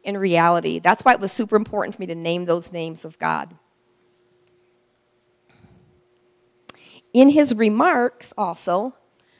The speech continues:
the speaker kept referring to doctors, or these new student doctors, they call them, as warriors. You are actually warriors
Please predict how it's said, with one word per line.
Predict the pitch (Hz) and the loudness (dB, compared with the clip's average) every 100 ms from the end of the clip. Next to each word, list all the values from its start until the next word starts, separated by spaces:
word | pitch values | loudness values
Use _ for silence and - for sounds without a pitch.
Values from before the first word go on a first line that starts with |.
| _ | _
the | - | -18
speaker | 214 - 269 - 294 240 - | -16 -14 -16 -10 -8 -8 -6
kept | - 240 - | -4 -4 -4
referring | 226 208 - 254 285 285 269 | -14 -12 -6 -4 -4 -6 -8
to | - - 208 175 170 202 _ _ _ _ _ 160 | -8 -6 -4 -4 -6 -12 _ _ _ _ _ -6
doctors, | 208 214 262 - 185 185 | -4 -2 -6 -10 -10 -10
or | 190 | -10
these | 196 185 | -12 -8
new | 226 220 | -8 -8
student | 196 - 254 202 | -14 -10 -8 -8
doctors, | - 196 180 185 | -6 -8 -8 -16
they | 180 | -16
call | 175 - 160 | -16 -8 -8
them, | 156 160 | -6 -10
as | - 185 180 | -6 -6 -6
warriors. | 170 170 190 202 208 170 147 139 - | -14 -10 -4 -2 -2 -6 -12 -18 -10
You | 240 | -4
are | 254 | -4
actually | - 214 - - 190 | -4 -8 -10 -12 -12
warriors | 180 180 208 233 247 208 180 180 175 | -12 -2 4 6 4 2 -2 -4 -8